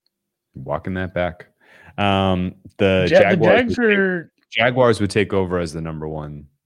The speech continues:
Speaker 1: uh, pick if they, if the Jets win any game.
Speaker 2: Based
Speaker 1: I'm almost, I'm almost sure of that.
Speaker 2: So strength of schedule, the Jets have a tougher strength of schedule, which in this
Speaker 1: Yeah.
Speaker 2: case is bad.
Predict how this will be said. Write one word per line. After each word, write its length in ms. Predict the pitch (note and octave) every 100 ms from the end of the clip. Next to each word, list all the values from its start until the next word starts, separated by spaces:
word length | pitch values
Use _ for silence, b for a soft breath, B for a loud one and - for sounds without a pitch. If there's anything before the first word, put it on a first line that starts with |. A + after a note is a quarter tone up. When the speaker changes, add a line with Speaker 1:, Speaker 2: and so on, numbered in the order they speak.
| _
Speaker 1:
uh, 340 | D2 D2 D2 C#2+ -
pick 340 | D#2 C2+ - -
if 240 | E2 -
they, 220 | - D#2+ D2+
if 200 | E2 -
the 80 |
Jets 300 | D2+ E2+ -
win 180 | E2+ D#2+
any 280 | - E2+ E2
game. 260 | D2+ C#2+ C#2+ _ _ _ _ _ _ _ _ _ _ _ _
Speaker 2:
Based 260 | D3+ D#3 E2
Speaker 1:
I'm 60 |
almost, 300 | D#2+ F2+ E2 - _ F2+
I'm 140 | E2
almost 280 | E2+ D#2+ -
sure 140 | D2+
of 60 | C#2+
that. 160 | C#2+ -
Speaker 2:
So 420 | G3+ F3+ D#3+ -
strength 480 | - - A3+ A#3 F#3
of 80 |
schedule, 640 | - - E3 F3 D#3+ B2+ B2
the 140 | B2
Jets 420 | A#2 C3 F3 -
have 140 | A3+ E3
a 80 | A2 -
tougher 480 | - - D#3+ D3 B2
strength 440 | - - C#3+ -
of 60 | -
schedule, 720 | - C3+ A#2+ A#2 G#2+ G#2+ _ _ _ _ _ -
which 200 | D#3 F3+
in 120 | F3+
this 160 | G3+ F#3+
Speaker 1:
Yeah. 80 |
Speaker 2:
case 180 | G3+ -
is 120 | D3
bad. 520 | A2+ A#2+ D#3+ A#2+ F2